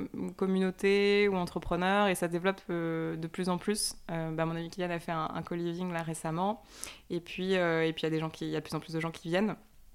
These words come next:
Donc c'est un peu le, la seule chose qui me manquait finalement, donc, euh, donc c'est assez agréable. Mais en fait, euh, bah, en termes de stress et de qualité de vie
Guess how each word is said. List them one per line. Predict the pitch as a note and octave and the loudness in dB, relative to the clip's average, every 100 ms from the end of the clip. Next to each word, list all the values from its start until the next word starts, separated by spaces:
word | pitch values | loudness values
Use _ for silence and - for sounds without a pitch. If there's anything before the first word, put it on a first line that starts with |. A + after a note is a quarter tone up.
| - | -6
Donc | F3 E3 | -4 0
c'est | D#3+ | 2
un | D3+ | 2
peu | D#3+ | 0
le, | F3 D#3+ | 0 2
la | D#3 | 2
seule | E3 E3 | 0 -4
chose | F#3 | -6
qui | - | -4
me | E3 | 0
manquait | D#3+ F3+ F3+ | 0 -2 -4
finalement, | E3+ D#3 D#3 F#3 - | -2 -2 0 -2 -4
donc, | D#3 D3+ D#3 | -8 -6 -4
euh, | D3+ | -4
donc | D3 D#3 | -4 -6
c'est | D3+ | -6
assez | D3+ | -4
agréable. | E3+ D#3 E3 F3 - - - - | -4 0 -2 -2 -8 -16 -18 -6
Mais | E3+ D#3+ | 2 4
en | D#3 | 4
fait, | E3+ F#3 - | 2 0 -2
euh, | E3 D#3 D3+ A2+ - - - - | 0 0 -2 -4 -8 -14 -20 -20
bah, | - E3 | -8 -6
en | D#3 | -4
termes | E3 D#3 | -6 -4
de | D3+ | -6
stress | - - E3+ F3 - | -8 -4 -4 -4 -8
et | E3+ | -6
de | D3+ | -6
qualité | D#3+ D3+ D3+ D#3 | -6 -6 -6 -8
de | D3+ | -6
vie | E3 | -8